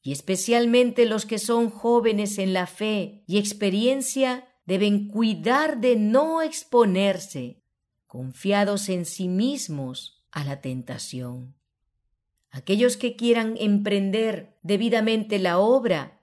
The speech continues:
sentirán la necesidad de que Jesús esté con ellos a cada paso y considerarán la cultura de la mente y de los modales como un deber para consigo mismos y requerido por Dios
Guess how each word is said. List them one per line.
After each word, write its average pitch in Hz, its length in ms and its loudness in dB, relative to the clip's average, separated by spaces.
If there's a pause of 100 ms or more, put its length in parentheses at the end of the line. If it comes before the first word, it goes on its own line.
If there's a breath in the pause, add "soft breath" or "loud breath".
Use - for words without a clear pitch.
sentirán 254 680 4
la 269 120 4
necesidad 233 800 0
de 233 200 4
que 226 140 -6
Jesús 240 920 -4
esté 208 380 -6
con 180 260 -2
ellos 190 540 -4
a 135 100 -10
cada 139 300 -8
paso 127 640 -10 (180)
y - 300 -2
considerarán 202 1200 -2
la 180 220 -4
cultura 190 720 -2
de 165 80 -2
la 151 120 -4
mente 196 520 -2
y 165 80 0
de 151 120 -4
los 147 280 -6
modales 214 880 -6
como 139 280 -6
un 247 200 2
deber 254 640 2
para 135 260 -8
consigo 143 600 -6
mismos 277 840 -4
y 226 180 4
requerido 311 840 0
por 160 220 -2
Dios 127 680 -8